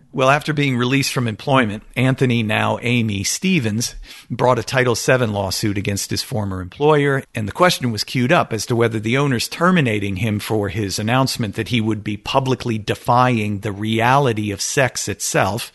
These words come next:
could be classified as an act by the owner of sex discrimination, as forbidden by federal law.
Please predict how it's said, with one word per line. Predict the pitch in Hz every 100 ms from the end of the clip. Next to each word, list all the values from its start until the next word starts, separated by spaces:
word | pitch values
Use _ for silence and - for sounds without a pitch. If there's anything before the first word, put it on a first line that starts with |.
| -
could | - 208
be | 143
classified | 131 - 113 113 117 120 107
as | 101 98
an | 98
act | 92 110 -
by | - 92
the | 92
owner | 92 92 107
of | 117 120
sex | - 170 165 -
discrimination, | 117 - 117 98 85 87 - - - -
as | 107
forbidden | - 95 92 95 92
by | 92
federal | 87 - 95 92 101
law. | 143 110 -